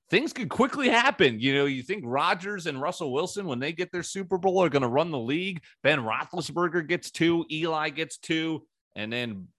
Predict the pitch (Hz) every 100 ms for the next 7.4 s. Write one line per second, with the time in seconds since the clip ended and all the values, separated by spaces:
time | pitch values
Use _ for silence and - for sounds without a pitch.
0 | _ _ 101 104 135 147 139 139 127 101
1 | 120 107 82 - _ - 110 127 113 131
2 | 127 127 113 117 - 127 113 90 131 147
3 | 143 135 - 98 90 87 78 71 _ _
4 | _ _ - 135 165 120 131 127 123 98
5 | 90 - - - 135 156 - - - 110
6 | 101 95 95 98 117 110 110 104 104 -
7 | 127 120 110 95